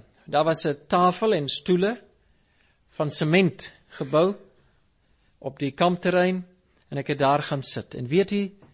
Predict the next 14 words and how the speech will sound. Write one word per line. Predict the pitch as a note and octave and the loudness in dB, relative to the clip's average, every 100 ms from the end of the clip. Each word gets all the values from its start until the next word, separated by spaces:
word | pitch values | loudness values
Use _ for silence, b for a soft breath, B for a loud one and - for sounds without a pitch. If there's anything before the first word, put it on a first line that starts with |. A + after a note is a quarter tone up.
| b b b b b b b b b b _ | b b b b b b b b b b _
een | E3+ G3+ G#3+ | 4 4 4
na | G3+ G3 | 2 0
die | G3 | 2
ander | F3+ E3 C3 | 2 0 -2
van | B2 D3 C#3+ | -6 -6 -4
die | D#3 | 0
jong | D#3 D#3 | 0 0
mense | D3+ C#3+ D3+ | -4 -6 -8
het | C#3+ | -10
gekom | D3 - D3+ A#2 B2+ - _ _ _ _ _ _ _ _ _ _ _ | -14 -8 -4 -4 -6 -14 _ _ _ _ _ _ _ _ _ _ _
en | C#3 | -10
tot | C3 E3+ | -4 -6
bekering | E3 E3+ G#3 G3+ F#3 | -6 -2 0 0 -4
gekom. | C#3 - G#2 | -8 -12 -14